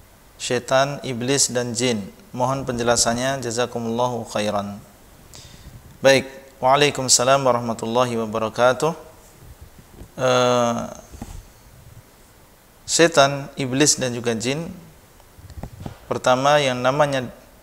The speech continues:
jin ini lebih umum daripada setan dan juga iblis. Jin artinya adalah sesuatu yang tersembunyi. Ya, janna alaihi lail maksudnya adalah datang waktu malam.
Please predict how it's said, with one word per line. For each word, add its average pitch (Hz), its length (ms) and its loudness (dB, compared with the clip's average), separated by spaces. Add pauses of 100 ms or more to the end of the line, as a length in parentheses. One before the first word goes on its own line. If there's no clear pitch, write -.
(160)
jin 151 400 -2 (560)
ini 135 240 -4
lebih 127 240 -4
umum 127 240 -2
daripada 113 640 -2 (480)
setan 131 400 -4
dan 123 160 -4
juga 113 160 -6
iblis. 107 720 -2
Jin 135 320 -4
artinya 123 320 -2
adalah 127 280 0 (760)
sesuatu 127 560 0
yang 127 240 -2
tersembunyi. 113 560 -4 (1400)
Ya, 123 320 -2
janna 131 480 0
alaihi 123 320 -2
lail 135 400 -2
maksudnya 123 320 -8
adalah 113 240 -2
datang 135 480 -4 (640)
waktu - 320 -6
malam. 127 400 4